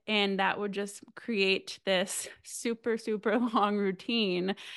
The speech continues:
that he was just adding to every night, because I think he knew that I was just, you know, giving into it. And it created so much stress for me, 'cause I'm, like, standing at the door saying, "I love you," almost close it,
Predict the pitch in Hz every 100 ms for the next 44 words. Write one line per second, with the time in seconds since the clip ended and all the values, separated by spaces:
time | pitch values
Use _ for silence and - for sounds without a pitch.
0 | - - 208 180 175 - - 220 214 214
1 | 196 180 - 185 226 269 - 196 170 180
2 | 180 180 190 196 202 185 180 208 202 -
3 | 196 185 208 202 185 175 160 165 165 170
4 | 175 170 170 - - _ - 208 190 165
5 | 185 202 180 180 196 220 - 110 80 -
6 | - - - 196 190 180 180 - - -
7 | - 233 208 196 220 202 - 196 185 -
8 | 180 247 262 208 208 196 185 175 - 220
9 | 226 220 208 196 180 185 196 180 190 -
10 | - - 208 262 254 247 233 _ _ -
11 | 202 196 196 - 202 190 -